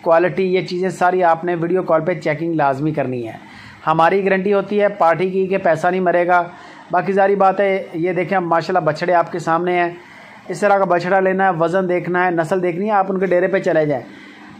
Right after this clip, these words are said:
ब्रीडर बनाना चाहें ब्रीडर बनाएं, कमाल कमाल के बछड़े हैं वीडियो के अंदर। सात लाख का सबसे सस्ता है और सबसे महंगे वाला जो है वो नौ लाख पचास हज़ार रुपये का है।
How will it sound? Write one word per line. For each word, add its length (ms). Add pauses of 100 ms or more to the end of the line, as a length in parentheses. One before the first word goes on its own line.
ब्रीडर 360
बनाना 340
चाहें 340
ब्रीडर 300
बनाएं, 320
कमाल 360
कमाल 320
के 120
बछड़े 340
हैं 80
वीडियो 260
के 120
अंदर। 260 (480)
सात 420
लाख 280
का 80
सबसे 340
सस्ता 380
है 160
और 160
सबसे 320
महंगे 300
वाला 240
जो 140
है 140
वो 320 (560)
नौ 300
लाख 300
पचास 380
हज़ार 220
रुपये 200
का 120
है। 180